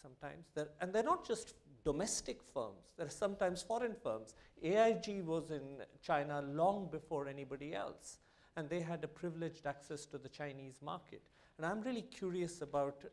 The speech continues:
and I'm gonna ask John this question, when you said, I, I quote you, "align with the government and the regulator," how do you play this? Is this the Chinese government being protectionist when it imposes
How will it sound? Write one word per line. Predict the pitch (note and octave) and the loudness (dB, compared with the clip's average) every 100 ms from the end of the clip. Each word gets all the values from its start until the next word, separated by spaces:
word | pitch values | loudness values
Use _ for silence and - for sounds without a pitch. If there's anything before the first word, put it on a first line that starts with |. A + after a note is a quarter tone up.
| - | -8
and | C3+ | -6
I'm | C3+ | -6
gonna | D#3+ | -2
ask | D3 C#3+ D3 | -2 -4 -6
John | C3+ C#3 C3+ | -2 -2 -2
this | B2+ - | -12 -12
question, | - F#3+ - - D3+ - - - | -10 -10 -12 -16 -18 -20 -20 0
when | D#3+ F#3+ | 4 6
you | G#3+ | 6
said, | G#3 - A3 - - - | 6 8 8 6 4 4
I, | E3+ D#3+ - | 8 8 8
I | D#3 | 4
quote | - G#3+ G#3 - - | 8 8 8 4 2
you, | C#3 C#3 - - | 2 0 -10 6
"align | D#3 F3 A3 A3 G3+ | 10 12 12 8 4
with | F3 F3 - | 2 0 0
the | D#3 | 4
government | D3+ D#3+ E3 E3 E3 | 6 6 2 -4 -4
and | D3 | -4
the | C#3 | -4
regulator," | C#3+ D#3+ A3 A3 G#3+ B2 - - | -2 -2 0 0 -2 -6 -10 -20
how | - C4 D4+ | -10 -2 0
do | D4 | 0
you | A#3+ | -6
play | A3+ - B3 | -8 -4 -4
this? | E3 B2+ - | -4 -6 -8
Is | D3+ | -4
this | A#3+ A#3 - - _ D#3 | -2 -2 -6 -12 _ -14
the | E3+ | -12
Chinese | - G#3 G#3 G#3+ | 0 0 2 -2
government | E3+ F3 F3 G#3 G3+ - | 2 2 2 -2 -4 -6
being | D#3 D#3 D3+ | -6 -6 -8
protectionist | C#3 - G3 - - A3 A#3+ B3 - - _ _ - | -10 -4 -4 -4 -8 -6 -8 -10 -18 -20 _ _ -4
when | F3 | -2
it | F3 - - - _ | -2 -6 -16 -18 _
imposes | D#3+ E3 F3+ F#3 E3+ F3 | -2 0 4 4 4 0